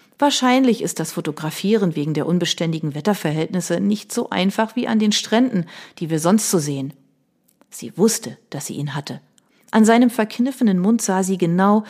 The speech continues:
dass er in Gedanken schon das Setting für das perfekte Foto erstellte. So ein Unsinn. Man muss eben etwas improvisieren und Geduld haben. Angeber Andy wird einfach nur wild drauf losgeknipst haben,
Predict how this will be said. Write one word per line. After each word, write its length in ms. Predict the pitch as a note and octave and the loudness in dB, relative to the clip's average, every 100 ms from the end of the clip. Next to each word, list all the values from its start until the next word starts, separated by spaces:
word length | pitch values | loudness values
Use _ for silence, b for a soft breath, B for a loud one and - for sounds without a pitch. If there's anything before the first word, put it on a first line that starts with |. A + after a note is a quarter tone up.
| B B | B B
dass 200 | F#3+ F3+ | 0 0
er 200 | - F3+ | 0 0
in 120 | F#3 | 0
Gedanken 460 | F3+ E3+ F#3+ A3+ G3 | -2 0 0 0 -2
schon 240 | - F#3 | -4 -4
das 240 | E3+ - - | -4 -4 -2
Setting 300 | G3 D3+ D3 | -2 -4 -8
für 100 | C#3+ | -10
das 160 | - | -12
perfekte 480 | - C#3+ - F#3 D3 | -12 -8 -6 -6 -8
Foto 300 | - F3 D#3+ | -6 -6 -6
erstellte. 560 | C3+ - B2+ A#2+ A#2 - _ _ _ _ _ _ - - | -6 -6 -6 -10 -12 -16 _ _ _ _ _ _ -14 -8
So 260 | - - D#3 - | -6 -4 -4 -4
ein 120 | E3+ | -6
Unsinn. 560 | - C#3+ B3 E3 D#3 D3 B B B B G3+ | 0 4 6 6 2 0 B B B B 0
Man 160 | G#3+ | 4
muss 180 | B3+ C#4+ | 4 4
eben 220 | B3+ A#3+ | 2 2
etwas 260 | A#3+ B3 A#3+ | 0 0 0
improvisieren 720 | B3+ B3 B3+ B3+ B3 D4 A#3 | 0 0 0 0 0 0 2
und 100 | F#3 | 2
Geduld 380 | F#3+ F#3+ G3 F3+ | 0 0 -2 -2
haben. 340 | E3 D#3 D3 - b b b b | -4 -4 -8 -12 b b b b
Angeber 580 | - C#4 B3 A3 F#3+ G3 | 2 4 6 6 4 4
Andy 380 | F#3+ G3 F#3+ E3 | 4 4 4 4
wird 160 | F3 - | 2 2
einfach 400 | F3 E3+ E3+ G3+ | 0 0 0 2
nur 300 | G#3 F3+ D#3 | 4 4 4
wild 260 | G3 F#3+ | 2 2
drauf 180 | D3 D3 | -2 -2
losgeknipst 720 | D#3 F3 - D#3 E3+ D#3+ - | 0 0 -2 -4 -4 -4 -6
haben, 280 | E3 D#3 D#3 | -4 -4 -4